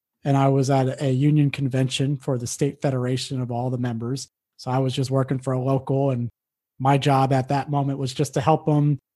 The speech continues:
get ready to, like, learn Robert's Rules of Orders. This is what convention looks like.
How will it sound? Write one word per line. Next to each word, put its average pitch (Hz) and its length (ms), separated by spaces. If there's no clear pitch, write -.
get 165 200
ready 156 460
to, - 160
like, 143 300
learn 147 300
Robert's 151 340
Rules 156 180
of 143 100
Orders. 143 560
This 143 200
is 147 80
what 147 120
convention 139 440
looks 139 260
like. 135 300